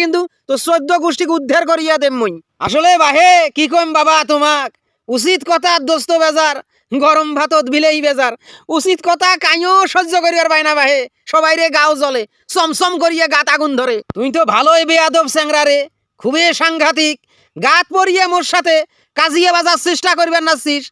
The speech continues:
তুই এটা পেলটিয়ে খাড়া হয়া মোর সামনে তক্কা তক্কি কথা কাটাকাটি করিবার নাচিস, কোন দিকে রে রে? কি সমস্যাটা কি তোর রে? এই যে বাবা খেপিয়ে গেছেন বাহে,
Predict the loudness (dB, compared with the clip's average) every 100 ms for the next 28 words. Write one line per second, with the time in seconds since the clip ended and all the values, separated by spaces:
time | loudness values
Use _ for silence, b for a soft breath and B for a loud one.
0 | _ _ _ -4 -2 0 2 0 0 -2
1 | 0 0 0 0 0 2 2 2 2 0
2 | -4 b b -4 -2 -2 -2 -2 -2 0
3 | -2 -2 -2 -2 -2 -4 -4 b b -2
4 | 0 0 0 0 2 2 0 0 0 0
5 | -2 -2 -2 -2 b b b -2 2 2
6 | 2 2 0 0 0 -2 -8 _ _ -2
7 | -2 0 -2 -2 -2 -2 0 -2 -2 -2
8 | -2 -2 -8 -20 _ 0 2 2 0 0
9 | 2 2 2 0 0 0 2 0 0 -2
10 | -2 0 0 0